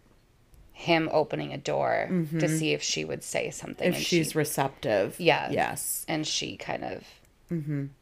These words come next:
Speaker 1: turned him down in
Speaker 2: Yeah.
Speaker 1: his brain.
Speaker 2: And so then there's, like, this awkward silence between the two of them. And she goes, "You're still here?" And he goes, "Well, I'm, you haven't given me a tip yet." And she's like, "Did you want money?" And he's like,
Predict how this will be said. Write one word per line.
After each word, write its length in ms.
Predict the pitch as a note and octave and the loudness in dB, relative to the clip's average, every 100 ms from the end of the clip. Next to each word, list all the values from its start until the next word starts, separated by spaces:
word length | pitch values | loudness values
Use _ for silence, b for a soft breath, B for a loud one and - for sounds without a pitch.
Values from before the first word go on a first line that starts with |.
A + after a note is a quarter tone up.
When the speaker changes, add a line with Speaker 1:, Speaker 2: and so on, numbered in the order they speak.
| - | -14
Speaker 1:
turned 260 | - - | -10 -8
him 120 | - - | -6 -6
down 340 | - - - - - | -6 -6 -10 -14 -10
in 140 | - C#3 | 0 6
Speaker 2:
Yeah. 140 | D#3+ | 6
Speaker 1:
his 140 | D#3 | 6
brain. 380 | - D#3 D#2 - - - - - | 0 -4 -2 -6 -8 -20 -4 2
Speaker 2:
And 180 | G3 | 4
so 120 | - F#3+ | 4 6
then 160 | F#3+ F#3+ | 6 6
there's, 220 | G3 G3 | 2 2
like, 200 | F3 - | 2 4
this 180 | D#3+ - | 2 4
awkward 440 | E3 E3+ - E3+ D#3 | 4 4 2 0 2
silence 540 | - D3+ D#3 D#3+ D#3+ | 4 4 4 2 0
between 400 | - D#3 - D3 | -2 -4 0 0
the 80 | C#3 | 0
two 280 | C#3 G#3 A3 | -2 2 2
of 140 | D#3 | 2
them. 360 | C#3+ C#3 C#3 D3 b b b b b | 2 2 2 -2 b b b b b
And 140 | E3 | -6
she 100 | D#3 | -4
goes, 540 | D#3+ D3+ C#3+ C#3+ - - _ - | 4 6 6 2 -4 -8 _ -14
"You're 160 | - E3 | -4 -2
still 300 | D#3 - D#3 | 0 2 2
here?" 400 | D3+ D#3 E3 G#3 _ _ | 2 -2 -2 -4 _ _
And 80 | E3 | -8
he 60 | E3 | -2
goes, 300 | D#3+ D3+ - | 0 -2 0
"Well, 120 | D#3 | 0
I'm, 240 | D3 D#3 - | 0 -2 -6
you 100 | E3+ | -2
haven't 200 | E3 C#3+ | -2 -2
given 280 | D3 C#3+ C#3 | -4 -4 -4
me 140 | C3 G#2+ | -2 -2
a 60 | |
tip 380 | A#2 - D3+ - | -2 -2 -4 -2
yet." 320 | E2 E2 - _ _ b b b b b b - | -2 -2 -4 _ _ b b b b b b -6
And 160 | D#3+ | -4
she's 220 | - D#3+ | -4 -2
like, 180 | D3+ C#3+ | -2 -2
"Did 200 | - C#3 | -8 -6
you 80 | D#3 | -2
want 320 | C#3 B2+ - | 2 2 0
money?" 540 | C#3 C3 C3 E3+ B3 - - _ | -4 -4 -2 -2 -2 -6 -20 _
And 100 | - | -6
he's 240 | E3+ E3+ D#3+ | -2 -2 0
like, 220 | D3+ D3+ | 0 -2